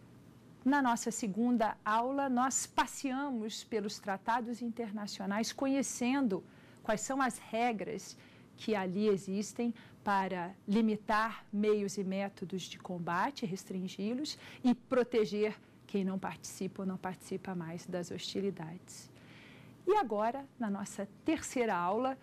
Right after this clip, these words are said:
nós vamos enfrentar uma situação muito interessante, que são os desafios do direito internacional humanitário. Como ele é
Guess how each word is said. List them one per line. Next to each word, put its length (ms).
nós 320
vamos 400
enfrentar 760
uma 160
situação 600
muito 240
interessante, 680
que 100
são 240
os 120
desafios 1120
do 140
direito 500
internacional 840
humanitário. 720
Como 600
ele 340
é 300